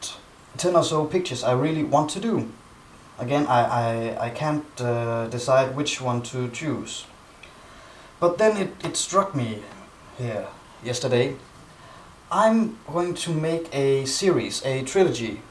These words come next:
series, on Danish actors. Danish actors who've gone evil on American T V,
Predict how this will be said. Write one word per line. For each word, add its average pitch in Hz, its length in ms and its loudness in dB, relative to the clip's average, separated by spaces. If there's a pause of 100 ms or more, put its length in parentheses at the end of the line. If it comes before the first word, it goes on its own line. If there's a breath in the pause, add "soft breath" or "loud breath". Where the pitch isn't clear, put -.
(180)
series, - 840 -6 (120)
on 120 680 4 (380)
Danish 151 580 2
actors. - 640 -2 (640)
Danish 226 340 4
actors 165 420 2
who've 123 440 -8
gone 131 380 4
evil 196 480 -6 (200)
on 127 380 2 (180)
American 131 440 2
T 170 180 -2
V, 113 180 -2